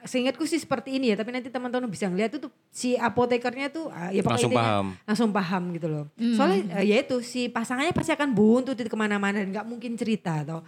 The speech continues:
Speaker 3: Hmm.
Speaker 1: Sampai diajari kode-kodenya pakai tangan gitu loh. Bahwa
Speaker 2: Bahkan
Speaker 1: ini
Speaker 2: ada yang sampai lewat itu, telepon nine one one tuh loh,
Speaker 1: Iya.
Speaker 2: emergency call. Berarti bahasa kode.
Speaker 1: Ya, itu bisa
Speaker 2: "Kamu
Speaker 1: juga.
Speaker 2: pesen apa?"
Speaker 1: Mm-mm.
Speaker 3: Hmm.
Speaker 2: "Anu, pizza.
Speaker 1: Mm-mm.
Speaker 2: Pizza yang ini besar atau kecil?"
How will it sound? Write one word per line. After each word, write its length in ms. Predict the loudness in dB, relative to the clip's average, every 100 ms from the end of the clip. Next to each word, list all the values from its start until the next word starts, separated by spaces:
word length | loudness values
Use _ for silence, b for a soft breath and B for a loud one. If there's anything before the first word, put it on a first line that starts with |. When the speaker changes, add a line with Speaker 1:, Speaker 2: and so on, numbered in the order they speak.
| -8
Speaker 3:
Hmm. 360 | -2 0 2
Speaker 1:
Sampai 240 | 2 4 6
diajari 400 | 6 4 2 2
kode-kodenya 680 | 2 2 2 2 0 -2
pakai 260 | -4 -6 -10
tangan 440 | -6 -6 -6 -6
gitu 200 | -6 -6
loh. 120 | -6 -2
Bahwa 180 | 2
Speaker 2:
Bahkan 200 | 4 4
Speaker 1:
ini 40 | 4
Speaker 2:
ada 140 | 4
yang 140 | 4 4
sampai 200 | 4 2
lewat 280 | 4 4 2 -2 _ _
itu, 320 | -6 0 2
telepon 320 | 2 0 2
nine 160 | 2 4
one 160 | 2 2
one 140 | 2
tuh 120 | 2
loh, 100 | 0 4
Speaker 1:
Iya. 60 |
Speaker 2:
emergency 400 | 6 8 6 4 2
call. 220 | 2 0
Berarti 260 | 0 0 2
bahasa 320 | 2 2 2
kode. 600 | 0 0 2 2 2 0
Speaker 1:
Ya, 340 | -2 4 6 6
itu 180 | 6 4
bisa 200 | 0 0
Speaker 2:
"Kamu 180 | 2 2
Speaker 1:
juga. 60 |
Speaker 2:
pesen 240 | 2 2 2
apa?" 540 | 0 2 2 2 0 -6 _
Speaker 1:
Mm-mm. 720 | -14 -6 0 2 2 -2 -6 -8
Speaker 3:
Hmm. 220 | -4 0
Speaker 2:
"Anu, 260 | 2 4 4
pizza. 680 | 4 2 2 2 0 -2 -6 -14 _ _ _
Speaker 1:
Mm-mm. 140 | -10 -4
Speaker 2:
Pizza 300 | 2 4 4
yang 460 | 4 4 2 -4 -8 -16 _ _ _ _
ini 280 | -4 0 0
besar 440 | 0 -4 0 0 0
atau 140 | -2
kecil?" 540 | -2 -2 2 2 2